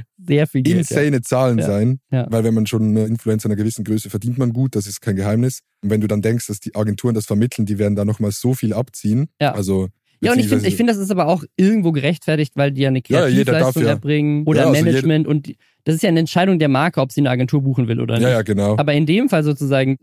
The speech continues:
Speaker 1: die Marke hätte ja überhaupt kein Problem, mit mir direkt zusammenzuarbeiten. Die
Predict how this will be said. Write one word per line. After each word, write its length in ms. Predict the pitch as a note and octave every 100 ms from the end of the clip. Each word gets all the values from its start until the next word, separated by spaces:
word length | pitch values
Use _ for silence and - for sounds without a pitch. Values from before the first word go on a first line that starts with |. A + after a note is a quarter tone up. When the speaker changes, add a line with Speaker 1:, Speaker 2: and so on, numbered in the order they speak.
| _
Speaker 1:
die 80 | D#3
Marke 360 | D3 C#3+ G#3 F#3
hätte 160 | F3
ja 120 | D3 C3
überhaupt 520 | C#3 C#3+ - G3+ -
kein 200 | E3+ D3+
Problem, 260 | C#3+ F#3+
mit 140 | F3 C#3
mir 80 | C3+
direkt 280 | C3 E3+
zusammenzuarbeiten. 920 | - C3+ B2 A#2 A#2+ A#2+ B2+ A#2 B2 C3+
Die 160 | B2+